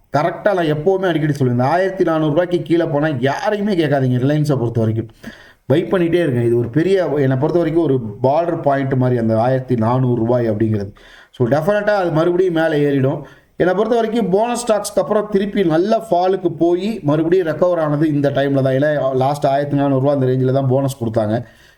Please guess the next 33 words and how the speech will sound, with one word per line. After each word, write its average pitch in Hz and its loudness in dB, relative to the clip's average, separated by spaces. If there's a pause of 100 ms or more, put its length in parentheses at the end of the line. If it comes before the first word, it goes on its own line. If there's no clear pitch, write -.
மறுபடியும் 165 0
பழைய 143 0
லெவலுக்கே 139 0
வந்துருச்சு. 123 -2 (420)
இதுலேயும் 190 0
all 208 0
time 208 0
high 180 0
ஆயிரத்தி 180 0
அறுநூத்தி 156 0
எட்டு 135 -2
ரூபாய், 147 0 (520)
ஓ, 143 2
இதுல 147 2
வந்து 151 0
இ 180 0
பி 180 2
எஸ் 165 -2
பாத்தீங்கன்னா 147 0
ஃபிஃப்டி 147 -2
த்ரீ 143 0
பாயிண்ட் 139 0
எயிட் 131 -2
ஃபோர் 127 0
பர்சன்டேஜ், 127 -2
ஃபோர் 160 -2
பர்சன்டேஜ் 147 0
வரைக்கும் 131 0
year 131 2
on 135 0
year 120 0
grow 120 2
பண்ணியிருக்காங்க. 117 0